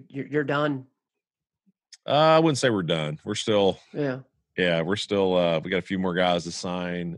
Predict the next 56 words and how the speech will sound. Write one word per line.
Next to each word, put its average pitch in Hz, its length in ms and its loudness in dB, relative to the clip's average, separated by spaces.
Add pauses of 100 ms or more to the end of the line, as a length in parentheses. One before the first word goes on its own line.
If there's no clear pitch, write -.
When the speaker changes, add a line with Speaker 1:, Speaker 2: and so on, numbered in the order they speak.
(120)
Speaker 2:
Uh, 82 400 -8
I - 40 -10
think 95 120 -6
we 85 60 -6
got 87 100 0
about 82 240 -6
four 92 120 -2
or 82 60 -2
five 90 220 -2
roster 82 280 -4
spots 78 360 -6
we're 82 60 -16
trying 76 200 -10
to - 80 -14
fill 76 240 -10 (220)
right 78 100 -14
now. - 220 -16
Speaker 1:
Okay. 131 220 -12 (220)
Okay. 135 240 -12 (920)
So, 233 120 10
Speaker 2:
Working 226 120 8
Speaker 1:
like, 214 100 6
Speaker 2:
on - 60 -2
Speaker 1:
what 233 140 6
Speaker 2:
it. - 40 -10
Speaker 1:
you, - 380 0
you 240 60 6
just 277 240 0
said, 233 500 6
so 226 360 2
you 220 140 2
just 233 220 0
said, 214 240 6
uh, 175 60 4
I 175 160 6
guess 196 180 -2
pr-, - 240 -6
earlier 190 320 8
about, 143 260 2
like, 135 160 -2
you 135 80 -2
know, 135 80 -2
the 135 60 -2
coach 147 240 0
talked - 180 0
about 139 140 -6
the 135 80 -6
virtual 139 280 -6
happy 147 320 -4
hours. 131 440 -6 (420)
You 151 120 0
know, 135 60 -2
you've, 196 360 -6
you've 185 260 -2
just 160 380 -2 (1080)
thousands, 170 680 0